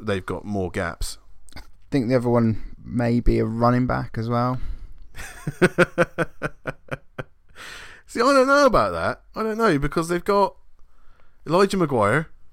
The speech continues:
Speaker 2: Yeah.
Speaker 1: They've got Bilal Powell.
Speaker 2: Yeah. Mm.
Speaker 1: Between the two of them, they actually did all right last season.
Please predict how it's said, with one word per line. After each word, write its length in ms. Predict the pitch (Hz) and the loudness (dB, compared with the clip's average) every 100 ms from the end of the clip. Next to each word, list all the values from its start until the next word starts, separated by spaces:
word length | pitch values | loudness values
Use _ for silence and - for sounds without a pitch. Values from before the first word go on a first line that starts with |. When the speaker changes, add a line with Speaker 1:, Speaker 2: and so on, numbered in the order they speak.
| - | -8
Speaker 2:
Yeah. 200 | - 123 - - - - - - - - - | 0 0 -2 -12 -16 -18 -20 -20 -20 -20 -14
Speaker 1:
They've 100 | - | -6
got 180 | 143 113 | -2 2
Bilal 280 | 127 160 170 | 4 4 6
Powell. 460 | 123 98 120 151 - | 6 4 2 -2 -12
Speaker 2:
Yeah. 240 | - 117 117 - - | -8 -6 -6 -10 -10
Mm. 440 | 117 110 107 110 - - - | -6 -4 -6 -8 -12 -16 -16
Speaker 1:
Between 200 | - - | -6 -2
the 60 | 160 | 0
two 200 | - 160 | 2 4
of 60 | 147 | 4
them, 180 | 165 151 | 2 0
they 100 | 110 | -2
actually 220 | 101 104 | -4 -6
did 120 | 95 | -4
all 80 | 95 | -2
right 200 | 113 82 | -2 -2
last 240 | 85 87 | -6 -8
season. 400 | - 80 82 87 | -10 -12 -12 -14